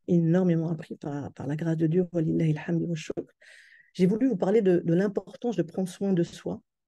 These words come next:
afin, afin d'éviter cette, euh, cet épuisement professionnel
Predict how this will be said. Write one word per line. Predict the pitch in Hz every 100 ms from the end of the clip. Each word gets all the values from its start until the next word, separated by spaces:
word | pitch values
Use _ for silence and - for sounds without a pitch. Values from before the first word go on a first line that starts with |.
| _
afin, | 175 - - 269 208 -
afin | 160 - 240
d'éviter | 190 180 185 262 262
cette, | - 185 180
euh, | 170 160 156 _ _ _
cet | - - 160
épuisement | 196 175 170 175
professionnel | 160 160 156 147 127